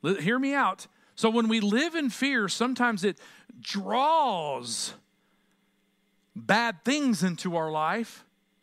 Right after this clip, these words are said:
instead of living by faith. I mean, I, I'm just gonna, I, I, I didn't say that this morning, but I'm gonna, I'm gonna say this. I'm, I'm gonna talk about my daughter for just a minute, because I remember when my daughter was growing up,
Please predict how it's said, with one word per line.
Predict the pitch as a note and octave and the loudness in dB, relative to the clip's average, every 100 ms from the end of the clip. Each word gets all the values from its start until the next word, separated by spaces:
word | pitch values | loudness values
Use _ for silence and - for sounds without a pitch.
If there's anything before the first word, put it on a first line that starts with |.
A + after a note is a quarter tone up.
| _ _ _ _ _ _ _ | _ _ _ _ _ _ _
instead | C3 - E3 C#3+ | -10 -6 -4 -4
of | |
living | C3+ C#3 C3 | -2 -4 -4
by | B2+ C#3+ | -6 -6
faith. | - - - - - - _ _ _ _ _ _ _ _ _ _ _ _ _ _ _ _ | -8 -8 -8 -10 -18 -20 _ _ _ _ _ _ _ _ _ _ _ _ _ _ _ _
I | F#3 | 0
mean, | A3 F#3 - _ _ _ _ - | 0 -2 -8 _ _ _ _ -6
I, | G3+ - | -2 2
I'm | A#3 | 2
just | D#4 A#3+ | 2 0
gonna, | D4 A#3+ - | 0 -2 0
I, | F3+ | -2
I, | E3+ F#3+ | 0 0
I | G#3+ | 2
didn't | C#4 A3 | 2 0
say | A#3+ A3+ | 2 2
that | G3+ | 0
this | F3+ D3+ | -4 -4
morning, | D#4+ | -2
but | G3 | -2
I'm | G3 | -2
gonna, | G#3 G3 | -2 0
I'm | F3 B3+ | 0 0
gonna | C#4 G#3 | 0 -2
say | - F#3 | -2 -4
this. | C3 G2 - - - _ _ _ _ _ _ _ _ | -6 -10 -14 -16 -20 _ _ _ _ _ _ _ _
I'm, | C3 E3 | -12 -10
I'm | - | -8
gonna | D3+ | -8
talk | C#3 F3 F3 | -4 -4 -2
about | F#3+ | -2
my | F#3 | -2
daughter | F3 E3 C#3 | 0 0 -2
for | B2+ | -6
just | B2 A#2+ C3 | -10 -10 -8
a | |
minute, | B2 A2+ | -8 -8
because | A#2+ C#3 C3+ | -6 -4 -2
I | G3 | -2
remember | E4+ D#4 C#4+ A3+ F#3+ | -2 -4 -2 -2 -2
when | F3+ | -2
my | F3 | -2
daughter | E3+ F3+ F3 | 0 -2 -2
was | D#3 C#3 | -6 -8
growing | D#3 F3 E3 | -6 -4 -4
up, | A#2+ A2 | -10 -14